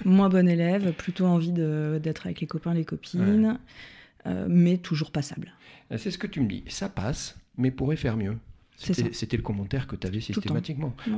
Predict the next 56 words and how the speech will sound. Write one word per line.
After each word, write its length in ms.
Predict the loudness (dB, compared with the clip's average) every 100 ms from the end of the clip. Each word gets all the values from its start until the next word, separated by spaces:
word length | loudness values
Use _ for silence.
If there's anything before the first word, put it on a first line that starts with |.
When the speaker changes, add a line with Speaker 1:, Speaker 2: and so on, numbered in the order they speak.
| -4
Speaker 2:
A 100 | -4
du 80 | -2
potentiel, 560 | -4 -2 -4 -2 -4
pourrait 220 | -4 -4 -4
faire 180 | -4 -4
mieux. 180 | -6 -2
Mais 120 | 0
Speaker 1:
Mm. 40 |
Speaker 2:
toi, 180 | 2 0
ça 160 | 0 -6
passe, 240 | -4 -4
ça 140 | -6
passe. 380 | -8 -8 -10 -14 _ -14
Speaker 1:
Ça 80 | -10
passe. 300 | -4 -2 0
Speaker 2:
Euh, 80 | -4 -8 -16 -8
ton 120 | -2 0
truc, 200 | 0 -4
c'est 160 | -2
les 240 | 0 2 0
amis. 220 | -4 -6 -8
Tu 100 | -4
l'as 120 | -4
dit, 140 | -2
Speaker 1:
Mm. 40 | -2
Speaker 2:
tu 120 | -2
viens 120 | -6 -6
de 120 | -4
dire 160 | -6 -6
quasiment 320 | -6 -4 -4
deux 200 | -2 -2
fois, 260 | -4 -8
là. 120 | -10 -6 -4
Speaker 1:
Mm. 80 | -4 -6 -20 -20 _
Speaker 2:
C'est 120 | -10
ça, 200 | -6 -6
ton 160 | -6 -6
truc 220 | -6 -8
à 20 | -6
toi. 140 | -6
Tu 100 | -6
disais, « 160 | -4 0
Bon, 160 | 2
j'étais 240 | 2 0 -2
un 60 |
peu 100 | -2
réservé, 400 | -2 -2 -4 -4
mais 120 | -4 -6
finalement, 420 | -8 -8 -6 -6
pas 160 | -6
farouche. » 480 | -6 -4 -4 -6 -8 -14 -20 -14
T'es, 120 | -14 -8
t'as 120 | -8
toujours 260 | -4 -2 -2
été 140 | 0
entouré 360 | -2 -2 -4 -4